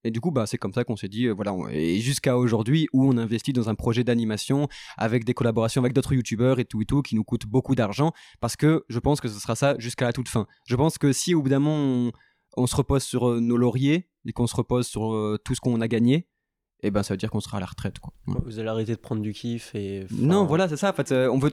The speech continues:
Speaker 1: en fait, c'est, c'est trop bien parce qu'on se rend compte toujours, encore une fois, toujours il y a le, « Oh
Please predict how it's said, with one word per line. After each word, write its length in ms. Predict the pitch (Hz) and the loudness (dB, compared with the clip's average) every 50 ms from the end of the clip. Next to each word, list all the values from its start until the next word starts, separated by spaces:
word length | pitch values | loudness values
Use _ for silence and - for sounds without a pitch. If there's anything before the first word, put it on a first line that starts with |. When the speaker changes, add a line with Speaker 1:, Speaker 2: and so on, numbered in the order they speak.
| - - | 0 -2
Speaker 1:
en 60 | 135 | 0
fait, 160 | 151 214 - - - - - - - | 0 0 0 -4 -10 -20 -18 -14 -6
c'est, 100 | - 139 | -2 -2
c'est 160 | 139 - - 135 | -2 0 -2 0
trop 140 | - - | 2 4
bien 100 | 196 220 | 6 6
parce 140 | 214 156 - | 4 4 2
qu'on 100 | - 147 | 2 2
se 80 | 139 - | 4 4
rend 100 | 151 143 | 2 2
compte 200 | - 175 170 - | 4 2 2 2
toujours, 200 | 196 196 208 190 | 2 2 4 4
encore 180 | 185 - 185 | 4 4 2
une 60 | 180 175 | 2 2
fois, 200 | - 156 123 - | 2 2 0 2
toujours 340 | - 220 226 202 233 214 | 2 4 4 4 4 4
il 60 | 214 196 | 4 4
y 20 | |
a 60 | 196 | 6
le, « 180 | 185 190 208 208 - _ _ _ | 6 6 6 4 2 _ _ _
Oh 100 | - 165 | 0 0